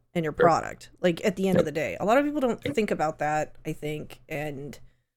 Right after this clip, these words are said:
Speaker 1: like, even just YouTubers, that's, that's a business, if,
Speaker 2: Yeah.
Speaker 1: especially if you're putting the time and effort into the lighting and sets and whatever else.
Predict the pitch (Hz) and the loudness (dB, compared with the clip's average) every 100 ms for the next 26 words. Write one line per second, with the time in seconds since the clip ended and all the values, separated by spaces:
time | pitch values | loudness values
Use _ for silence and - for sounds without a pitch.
0 | _ _ - 196 214 233 254 208 - 175 | _ _ -4 -2 0 0 0 -2 -2 -2
1 | 208 214 180 151 135 - - 185 185 208 | 0 2 0 0 -4 -6 -10 -4 0 0
2 | - - - 254 175 196 202 123 - - | -2 -2 -2 0 2 2 2 -4 -8 -8
3 | - - 185 180 - - 208 208 233 190 | -10 -10 -8 -8 0 2 4 4 2 -2
4 | 185 175 170 160 160 160 151 147 170 170 | -2 -4 -4 -4 -4 -4 -4 -4 -2 0
5 | 160 156 - 156 - 170 160 - 147 147 | -2 -4 -6 -8 -8 -8 -6 -4 0 0
6 | 147 147 147 151 170 _ - - - - | 0 -2 -6 -8 -12 _ -20 -12 -2 2
7 | 170 147 - - 160 151 143 156 156 147 | 4 2 -2 0 0 -2 -2 -2 -2 -2
8 | 151 - | -4 -8